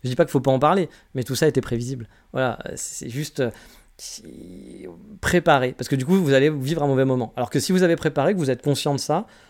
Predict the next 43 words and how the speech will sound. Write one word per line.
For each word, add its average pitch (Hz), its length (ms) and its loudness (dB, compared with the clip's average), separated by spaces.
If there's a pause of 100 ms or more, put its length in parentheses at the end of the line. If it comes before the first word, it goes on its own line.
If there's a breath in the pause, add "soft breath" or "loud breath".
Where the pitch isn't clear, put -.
(120 soft breath)
bah, 131 80 2
peut-être 180 180 2
que - 60 -2
vous 147 80 6
allez 143 140 6
partir, 170 500 -2
peut-être 139 220 -4
que 139 80 -4
vous 123 100 2
allez 127 320 2
avoir 135 260 0
ces - 120 -2
mauvais 135 180 2
moments, 135 240 0
mais 185 140 0
vous 127 160 -6
serez - 200 -2
prêt - 300 -2 (200 soft breath)
à 135 60 -2
les 131 120 2
affronter, 139 520 -2 (220 soft breath)
et 143 60 0
du 131 80 -2
coup, 170 100 -2
vous 170 80 4
allez 139 100 6
peut-être 123 180 -2
pouvoir 135 140 2
les 123 80 0
passer 151 360 0
et - 40 -8
les 127 140 0
affronter 131 300 -4
plus 135 160 -12
facilement. 120 440 -4 (160)
Peut-être 156 180 0
que 147 60 -2
vous 123 100 2
allez 123 120 2
pouvoir 135 280 -2
aussi 143 180 -8
passer 139 240 0
outre 135 260 -2